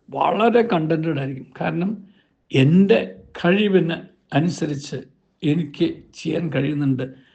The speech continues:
ഞാൻ അതിൽ സന്തോഷമുണ്ടോ എന്ന് നോക്കിയാൽ മതി, ഞാൻ അതിൽ സമാധാനം, ആ,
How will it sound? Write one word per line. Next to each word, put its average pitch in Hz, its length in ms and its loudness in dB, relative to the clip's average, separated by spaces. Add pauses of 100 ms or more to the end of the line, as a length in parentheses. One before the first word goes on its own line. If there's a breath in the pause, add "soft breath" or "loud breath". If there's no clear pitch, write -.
(180 loud breath)
ഞാൻ 165 380 2 (500)
അതിൽ 160 280 0 (220)
സന്തോഷമുണ്ടോ 156 800 -4
എന്ന് 151 120 -2
നോക്കിയാൽ 131 320 -4
മതി, 127 220 -10 (560)
ഞാൻ 160 220 0
അതിൽ 175 220 2 (480 loud breath)
സമാധാനം, 196 640 0 (720)
ആ, 165 80 -6